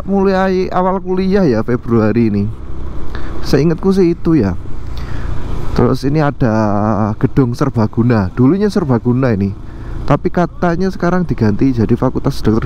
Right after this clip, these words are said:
Gigi. Tapi kok udah nggak lagi. Fakultas, oh, Fakultas Budaya sekarang.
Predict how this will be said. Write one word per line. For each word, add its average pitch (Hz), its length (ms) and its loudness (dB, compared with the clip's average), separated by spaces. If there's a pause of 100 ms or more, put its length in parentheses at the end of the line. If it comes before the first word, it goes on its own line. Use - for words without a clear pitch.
Gigi. 101 160 2
Tapi 123 160 0
kok 190 240 0
udah 120 240 0
nggak 98 240 0
lagi. 110 320 -2 (640)
Fakultas, 147 720 -2 (240)
oh, 190 160 4
Fakultas 208 400 0
Budaya 123 560 2
sekarang. 120 560 -2